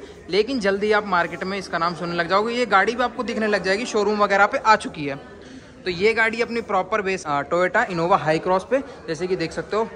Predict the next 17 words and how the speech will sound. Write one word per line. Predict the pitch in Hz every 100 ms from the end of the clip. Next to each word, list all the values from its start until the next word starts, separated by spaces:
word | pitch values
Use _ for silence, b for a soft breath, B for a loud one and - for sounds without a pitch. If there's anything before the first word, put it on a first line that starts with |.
| -
गाड़ी | 180 220
की | 269
लेंथ | 220 220 220
वगैरह | 226 220 220
भी | 240
ये | 208 247
अब | 247
तक | 247 -
की | 240
मारुति | 196 190 202
की | 208
सबसे | 175 208
महंगी | 180 170 190
गाड़ी | 185 185
होने | 185
वाली | 170 170
है। | 196